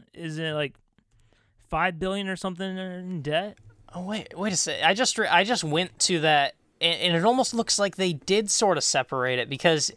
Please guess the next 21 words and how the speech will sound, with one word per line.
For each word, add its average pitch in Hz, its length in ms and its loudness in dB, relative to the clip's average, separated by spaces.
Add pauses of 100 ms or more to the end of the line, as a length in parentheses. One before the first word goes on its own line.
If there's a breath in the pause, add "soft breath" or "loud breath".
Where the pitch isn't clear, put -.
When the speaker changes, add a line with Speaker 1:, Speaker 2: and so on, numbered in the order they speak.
Speaker 2:
when 175 180 2
you 170 80 4
go 175 320 4
to 175 240 0
D 151 240 -2
V 160 140 0
D 156 180 2
dot 143 200 2
netflix 131 420 -4
dot 131 200 2
com, 131 400 0 (320 loud breath)
it 151 140 0
says 147 320 2
D 175 300 0
V 190 180 2
D 180 180 2
dot 165 280 4
com, 139 380 2
a 127 80 -2
Netflix 131 680 -2
company. 107 500 -6